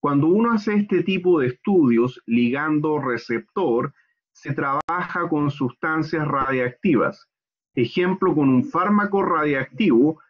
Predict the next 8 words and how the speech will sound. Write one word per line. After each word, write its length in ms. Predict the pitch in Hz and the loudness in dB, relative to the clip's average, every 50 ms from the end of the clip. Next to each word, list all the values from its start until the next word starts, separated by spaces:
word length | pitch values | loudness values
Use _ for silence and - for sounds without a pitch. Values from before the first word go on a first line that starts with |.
| _ _ - | _ _ -4
de 140 | - 123 123 | -2 -2 -2
tal 200 | 139 147 156 151 | 0 -2 0 0
manera 460 | 156 151 156 156 160 165 165 160 151 | 0 2 2 0 2 2 0 0 0
que 100 | 143 151 | 0 2
uno 260 | 151 151 147 139 135 | 2 2 2 0 0
puede 320 | - 151 151 147 147 139 110 | 0 0 0 0 0 -2 0
testear 600 | - 117 120 - _ - - 233 202 175 127 - | 0 -2 -2 -2 _ -4 -2 -2 -2 -2 -4 -4
correctamente 1080 | - 131 123 131 135 127 - - - 151 143 131 117 104 104 104 - 147 156 160 160 | -4 -4 -2 -2 -2 -4 -6 -6 -4 -2 0 2 2 2 2 0 0 -2 -2 -2 -4